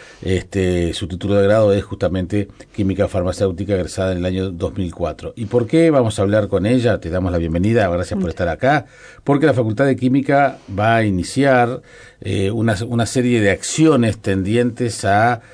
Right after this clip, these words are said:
Speaker 1: generar, eh, mayor conocimiento, no solo de lo que es la presencia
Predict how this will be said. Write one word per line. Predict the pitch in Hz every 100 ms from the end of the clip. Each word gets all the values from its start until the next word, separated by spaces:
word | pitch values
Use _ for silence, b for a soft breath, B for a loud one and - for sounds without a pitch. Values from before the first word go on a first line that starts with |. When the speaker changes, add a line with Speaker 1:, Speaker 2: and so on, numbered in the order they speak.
| B B
Speaker 1:
generar, | - - 110 101 107 120
eh, | 127 113 98 85
mayor | 101 98 98 123
conocimiento, | 120 107 104 101 117 113 123 120 -
no | 104 107
solo | - 135
de | 110
lo | 87 82
que | 107
es |
la | 98
presencia | 87 90 85 104 104 - 101 98